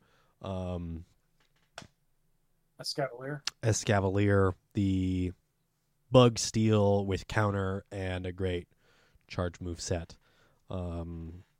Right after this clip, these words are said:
Speaker 2: One of the few good Drill Run users.
Speaker 1: Yep. Yeah. Drill Run, Mega Horn, um, X Scissor?
Speaker 2: Acid Spray, Spray, Acid Spray Bait.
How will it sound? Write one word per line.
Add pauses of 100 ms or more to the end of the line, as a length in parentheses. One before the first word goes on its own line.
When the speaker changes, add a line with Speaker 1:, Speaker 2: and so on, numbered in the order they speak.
Speaker 2:
One
of
the
few (160)
good
Drill
Run (100)
users. (640)
Speaker 1:
Yep. (340)
Yeah. (140)
Drill
Run,
Mega
Horn,
um, (680)
X
Scissor?
Speaker 2:
Acid
Spray,
Spray, (100)
Acid
Spray
Bait.